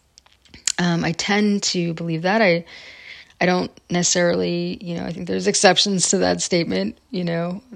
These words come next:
you know, magical thinking kind of statements. But, um, you know, again, I, I wanna stay optimistic. I wanna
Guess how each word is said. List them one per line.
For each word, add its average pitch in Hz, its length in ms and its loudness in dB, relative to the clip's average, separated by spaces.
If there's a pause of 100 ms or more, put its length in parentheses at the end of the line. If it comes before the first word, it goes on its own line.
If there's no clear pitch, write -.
(280)
you 180 180 -6
know, 175 380 -4
magical 175 460 -2
thinking 175 360 -6
kind 170 220 -4
of 165 80 -6
statements. 190 420 -4
But, 175 280 0 (680)
um, 175 640 2 (600)
you 185 100 -2
know, 185 100 -2
again, 185 380 4
I, 170 140 2
I 165 100 -2
wanna 175 340 -4
stay 170 560 0
optimistic. 175 840 -4 (180)
I 180 80 -8
wanna 170 320 -8